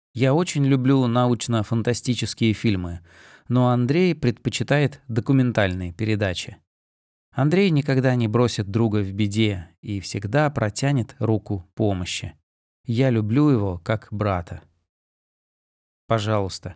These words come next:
ответьте на следующие вопросы. Вопрос первый. Сколько лет лучшему другу автора? A: восемнадцать лет. B: столько, сколько автору.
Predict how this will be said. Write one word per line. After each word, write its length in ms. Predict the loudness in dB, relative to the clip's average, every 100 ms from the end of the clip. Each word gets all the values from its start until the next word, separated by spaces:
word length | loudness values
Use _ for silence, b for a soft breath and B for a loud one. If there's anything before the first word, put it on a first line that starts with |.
| _ _ _ _
ответьте 500 | -6 0 0 0 0
на 100 | 0
следующие 560 | 2 0 0 -2 -4
вопросы. 600 | -2 -2 -2 -2 -6 -10 -16 _ _ _ _ -6
Вопрос 440 | -4 0 0 0
первый. 540 | 0 0 0 -4 -12 -18 _ _ _ _ _ _
Сколько 480 | -14 -2 0 2 2
лет 340 | 2 2 -2 -4
лучшему 520 | 0 0 0 0 0
другу 460 | 2 2 2 -2 0
автора? 560 | 0 0 -2 -10 -10 -14 _ _ _ -2
A: 300 | 0 0 -6 -6
восемнадцать 800 | -4 -2 -2 -2 -4 -6 -6 -2
лет. 300 | -2 -2 -12 b b _ -6
B: 340 | 0 2 0 -4 _ _ _
столько, 640 | -6 0 2 2 0 -4
сколько 480 | -4 -2 0 0 -4
автору. 560 | -4 -6 -4 -2 -2